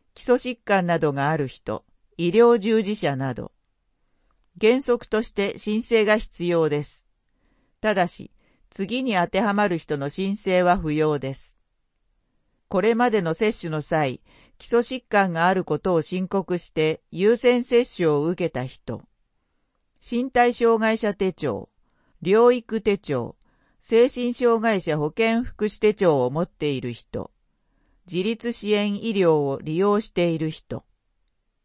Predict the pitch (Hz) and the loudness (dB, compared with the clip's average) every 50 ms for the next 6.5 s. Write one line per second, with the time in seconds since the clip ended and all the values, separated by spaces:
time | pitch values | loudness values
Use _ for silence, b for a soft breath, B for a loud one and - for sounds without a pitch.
0 | _ _ _ _ _ _ _ _ _ _ _ _ _ _ _ _ _ _ - 156 | _ _ _ _ _ _ _ _ _ _ _ _ _ _ _ _ _ _ -16 -6
1 | 156 208 240 262 269 269 302 330 - 240 214 196 - 175 165 156 156 143 147 147 | -4 -2 -2 -2 -2 -4 -6 -2 0 2 2 2 0 0 0 0 0 0 -2 -4
2 | - 226 233 214 226 233 226 220 226 226 226 208 202 - 165 156 143 131 - 139 | -4 -6 -6 -2 0 2 2 2 2 2 0 0 -2 -2 -4 -4 -4 -4 -4 -6
3 | 139 - - _ _ - 185 180 170 220 233 240 247 - 226 214 214 226 - - | -6 -6 -8 _ _ -8 -8 -2 2 2 4 2 2 0 -2 -2 -2 -2 -2 -4
4 | - 202 190 196 190 - 220 202 202 - - 165 147 131 131 131 - - _ _ | -4 -4 -2 -4 -2 -2 -2 -2 -2 -4 -6 -4 -2 -2 -2 -4 -6 -12 _ _
5 | - 143 196 226 220 233 196 - - 139 135 131 123 123 131 160 180 180 - 185 | -2 2 2 4 4 2 0 0 -6 -10 -10 -6 -6 -4 -2 -2 -4 -2 0 2
6 | 180 180 170 160 156 156 - - - | 2 2 2 0 -2 -4 -6 -10 -14